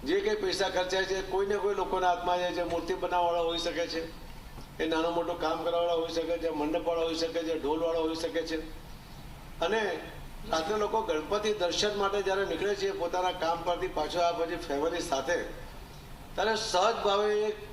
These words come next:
પૂરું કર્યા પછી કોઈ લારી ઉપર, કોઈ રેસ્ટોરન્ટમાં જઈને કંઈક નાસ્તો કે જમવાનો કંઈક લેવાનો એ પસંદ કરતો હોય છે. તેવા સમયે પણ આ લારીવાળાને એમાંથી આવક જ થતી હોય છે. અને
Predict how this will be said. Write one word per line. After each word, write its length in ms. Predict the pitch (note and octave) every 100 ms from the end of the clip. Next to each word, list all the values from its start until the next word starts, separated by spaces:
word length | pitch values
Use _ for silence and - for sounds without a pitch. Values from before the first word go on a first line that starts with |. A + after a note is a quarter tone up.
| - - -
પૂરું 220 | F#3+ G3+
કર્યા 180 | G#3 G3+
પછી 340 | F#3+ F#3+ G3+
કોઈ 180 | G3 G3
લારી 220 | F3+ F3+
ઉપર, 320 | G3 - G3 F#3 - - - - - - -
કોઈ 160 | E3+ E3
રેસ્ટોરન્ટમાં 600 | D#3+ - F#3+ F#3 F#3+ F#3+
જઈને 480 | E3+ F3+ D3+ A#2 - - - - - -
કંઈક 200 | F3 F3
નાસ્તો 340 | D#3+ D3+ G3
કે 440 | F#3+ F#3 F3+ E3
જમવાનો 640 | C3 D3+ E3+ F3 F3 E3+ - -
કંઈક 160 | F3 D#3+
લેવાનો 280 | D#3+ E3 E3+
એ 80 | F3
પસંદ 320 | D#3 E3+ E3+
કરતો 220 | E3+ E3+
હોય 200 | D3+ C#3+
છે. 480 | D#3+ D3+ G2+ - - - - - -
તેવા 220 | - E3+ G3+
સમયે 340 | F#3 F#3+ G3
પણ 360 | G3 G3 G3 G3+
આ 120 | F3
લારીવાળાને 560 | E3+ F3 F#3+ F#3 F#3
એમાંથી 320 | F#3 F3+ F3+ G3+
આવક 360 | E3+ F#3+ G3+
જ 40 | G#3+
થતી 300 | F3 E3+ E3
હોય 160 | C#3+
છે. 180 | - A2 F2+ - - - - - -
અને 480 | D3+ G#3 A3+ G3